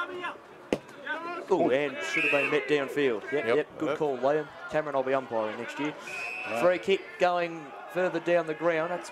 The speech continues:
Speaker 1: poor old, uh, Paddy Bruzzese. He's copped it all afternoon.
Speaker 3: Yeah, he's been good, hasn't he? He's
Speaker 1: Yeah.
Speaker 3: got, uh, enough tape there. Cost him a fortune to strap up.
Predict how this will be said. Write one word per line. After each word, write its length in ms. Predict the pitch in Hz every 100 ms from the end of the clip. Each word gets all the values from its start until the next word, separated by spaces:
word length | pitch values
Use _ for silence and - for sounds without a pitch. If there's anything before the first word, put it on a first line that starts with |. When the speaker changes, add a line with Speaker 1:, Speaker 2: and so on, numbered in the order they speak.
| -
Speaker 1:
poor 300 | - 151 127
old, 280 | 120 117 117
uh, 280 | 117 117 113 - - - -
Paddy 160 | 151 131
Bruzzese. 500 | 117 113 117 156 131
He's 180 | 131 151
copped 300 | - 107 110
it 60 |
all 160 | 107 107
afternoon. 380 | 107 110 117 139
Speaker 3:
Yeah, 40 |
he's 120 | 117 113
been 180 | 107
good, 160 | 107 117
hasn't 240 | 117 120
he? 160 | 101 95
He's 120 | 107
Speaker 1:
Yeah. 60 | 123
Speaker 3:
got, 280 | 127 101 120
uh, 180 | 117 110
enough 220 | 131 -
tape 280 | 127 135 -
there. 180 | 113 139
Cost 260 | - 143
him 80 | 113
a 40 | 98
fortune 380 | 127 143 104
to 60 | 98
strap 300 | - 127 120
up. 220 | 139 135